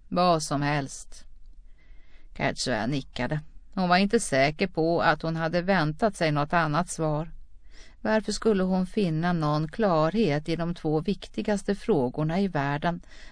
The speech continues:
när hon inte kunde det i så många betydligt enklare sammanhang? Nere på gården stannade Lans träklinga igen, fast inte med en smäll den här gången.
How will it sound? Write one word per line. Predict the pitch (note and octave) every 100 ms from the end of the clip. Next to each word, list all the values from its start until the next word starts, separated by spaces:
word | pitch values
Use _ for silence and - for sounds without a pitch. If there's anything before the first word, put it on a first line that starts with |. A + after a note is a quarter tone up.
| -
när | D#3+
hon | D#3
inte | E3+ C#3+ D3
kunde | D#3 G3+ D3 D3 D#3+
det | D#3+ D#3+
i |
så | D#3+ E3
många | E3 D3+ D#3
betydligt | E3 D#3+ F3 E3 F3 F#3+
enklare | G3+ F3 F3 A#3 D3 D3
sammanhang? | - D#3 C#3+ D3+ D#3 D3+ E3+ - - - - - - - - - - - -
Nere | - A3+ A3+
på | A3
gården | G#3 A#3 A#3 A#3 F#3+ C#3
stannade | - F3+ C#3+ C3 D#3 E3+
Lans | D3 C#3 D3+ D3+
träklinga | - G#3+ C#3 C3+ D#3+ D3 D#3 F3
igen, | F3+ D3+ D#3 F3+ F3+ - - -
fast | G3 F#3+ F#3
inte | G#3+ F#3+ A#3+
med | A3+ G3+
en | F3+
smäll | - - A3+ D3 C#3+
den | D3+ D3+
här | D#3 D#3
gången. | D#3+ D#3 D#3 D#3+